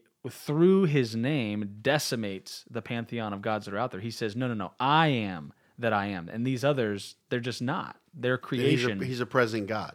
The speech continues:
Speaker 1: Right, they're creation, and I'm creator. And so <clears throat> from there, how does he reveal himself to us in the New Testament? And I guess, uh, the first thing I would say is if we can think of a couple,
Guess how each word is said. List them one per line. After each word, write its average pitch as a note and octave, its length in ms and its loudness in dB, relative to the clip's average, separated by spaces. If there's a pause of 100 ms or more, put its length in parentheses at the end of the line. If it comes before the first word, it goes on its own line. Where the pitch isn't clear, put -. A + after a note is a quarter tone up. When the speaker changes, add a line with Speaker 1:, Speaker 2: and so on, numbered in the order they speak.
Speaker 1:
Right, A2+ 140 0
they're A#2 120 0
creation, B2 340 0
and A2+ 80 -2
I'm A2 60 -2
creator. C#3 260 2
And A2+ 100 0
so C#3+ 200 4 (320)
<clears throat> - 280 -20
from D#3+ 280 4
there, C#3+ 680 4 (520)
how F3 320 4
does F#3+ 160 2
he E3+ 100 0
reveal C#3 360 2
himself B2 360 -2
to B2 100 -2
us A#2+ 220 -2
in A#2 60 -2
the G#2+ 60 -2
New A#2+ 160 0
Testament? F#2+ 480 -6
And G#2 80 -4
I G#2+ 60 -2
guess, C3+ 240 -2 (300)
uh, G#2+ 320 2
the B2 100 -4
first E3 360 0
thing B2+ 160 0
I A2+ 80 2
would A2 140 0
say G#2+ 300 0
is A2+ 280 -4
if G#2 100 -12
we A2+ 80 -8
can A2 160 -6
think C3 180 -2
of G#2+ 100 -2
a G#2+ 40 -4
couple, A#2 440 -6